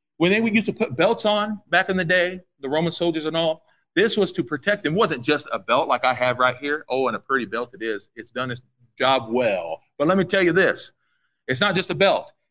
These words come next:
It was what helped them to hold everything together. It helped to connect to the breastplate, the chest plate, whatever you wanna call it. It would connect to everything, except for maybe the boots. But it connected to what held up the sword.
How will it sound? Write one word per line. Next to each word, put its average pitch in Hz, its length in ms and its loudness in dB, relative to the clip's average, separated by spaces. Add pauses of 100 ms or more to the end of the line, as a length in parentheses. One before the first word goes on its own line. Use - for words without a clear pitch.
(180)
It 175 220 2
was 160 200 2
what 151 160 2
helped 175 440 -2
them 170 200 -2
to - 260 -2
hold 147 300 -2 (120)
everything 208 520 4
together. 117 440 -2 (360)
It 127 100 2
helped 170 320 0
to 139 100 -2
connect 156 600 -6
to 143 100 -10
the 101 260 -6
breastplate, 180 540 -4
the - 60 -18
chest - 300 -12
plate, 151 140 -8
whatever 135 160 -6
you 139 60 -8
wanna 143 100 -8
call 127 200 0
it. - 80 -8 (400)
It 160 80 -4
would 156 180 2
connect 160 500 -2
to - 200 -4
everything, 165 600 0
except 196 280 -2
for 170 80 -6
maybe 165 200 -2
the 139 60 -4
boots. 135 380 -4 (260)
But 147 60 -2
it 147 80 -6
connected 190 420 -4
to 165 100 -4
what 170 260 0
held 180 220 0
up 175 160 -6
the - 80 -20
sword. 240 440 2